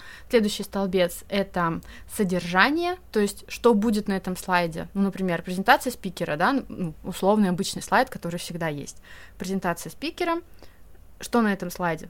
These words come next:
Фотография спикера, ссылка на Instagram, Q R-код на Instagram, какие-то опорные точки, какие-то кон-, ну, что-то, в чем он работал, какая, какой у него там опыт работы и что прочее. Ну и все, допустим, ничего больше нет, и какие-то там фотки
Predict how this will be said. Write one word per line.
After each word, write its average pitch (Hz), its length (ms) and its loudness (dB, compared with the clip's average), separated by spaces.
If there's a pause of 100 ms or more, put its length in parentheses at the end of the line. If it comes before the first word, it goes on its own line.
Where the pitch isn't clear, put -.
Фотография 190 720 0
спикера, 269 580 -2 (500)
ссылка 226 460 0
на 170 140 -2
Instagram, 226 680 2
Q 190 220 -4
R-код 190 380 2
на 170 80 -2
Instagram, 226 720 2 (280)
какие-то 196 400 -2
опорные 185 440 2
точки, 175 360 -2
какие-то 185 320 -8
кон-, 175 240 -6
ну, 185 220 0
что-то, 180 340 -4
в - 80 -14
чем 180 200 0
он 175 100 0
работал, 170 380 0
какая, - 280 -4
какой 175 300 -2
у - 20 2
него 160 220 -2
там 156 180 -4
опыт 160 260 -6
работы 160 380 -6
и 160 40 -10
что - 200 -12
прочее. 311 560 -2 (340)
Ну 262 120 6
и - 20 2
все, - 380 -2
допустим, 160 420 -6
ничего 165 320 -2
больше 143 320 -6
нет, 262 240 0
и - 60 -10
какие-то - 320 -8
там 160 100 -4
фотки - 460 -8